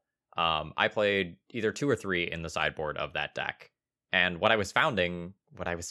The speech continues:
founding, what I was finding is that I never had mana for that card.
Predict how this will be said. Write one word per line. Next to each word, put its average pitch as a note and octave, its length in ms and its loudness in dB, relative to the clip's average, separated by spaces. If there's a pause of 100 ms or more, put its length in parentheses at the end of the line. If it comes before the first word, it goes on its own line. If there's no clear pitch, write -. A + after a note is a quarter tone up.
(140)
founding, E2 380 -6
what - 100 -2
I F2 40 -4
was F#2 160 -2
finding G2+ 680 0 (160)
is F2 420 0
that E2+ 360 4 (440)
I C#3 80 4
never G#2+ 300 4
had A2+ 180 4
mana A2+ 260 4
for F2+ 140 -4
that D2 260 -4
card. - 400 -4